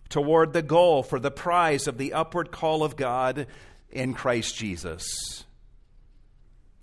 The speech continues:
We saw last Sunday that the verb translated press on means to pursue something relentlessly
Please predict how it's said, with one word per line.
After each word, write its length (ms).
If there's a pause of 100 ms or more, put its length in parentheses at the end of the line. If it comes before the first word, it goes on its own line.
(160)
We 80
saw 240
last 320
Sunday 420
that 520
the 80
verb 680 (320)
translated 680
press 300
on 440
means 400
to 80
pursue 460
something 500
relentlessly 1040